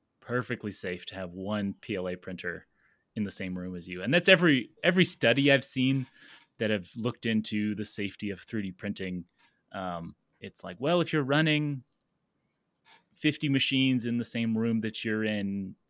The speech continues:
all day, every day, then yeah, it's dangerous. But, like, one printer seems to be safe,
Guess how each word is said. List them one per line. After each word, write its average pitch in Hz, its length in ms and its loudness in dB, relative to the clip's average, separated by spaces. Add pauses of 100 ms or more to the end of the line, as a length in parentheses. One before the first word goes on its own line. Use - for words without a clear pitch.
all 104 200 2
day, 104 300 2
every 101 300 -2
day, 90 520 -2 (720)
then 98 160 -4
yeah, 104 220 4
it's - 160 -6
dangerous. 87 800 -8
But, - 120 -14
like, 90 180 -12
one 120 380 0
printer 113 640 0 (720)
seems 110 460 2
to 104 100 -8
be 87 140 -10
safe, - 540 -8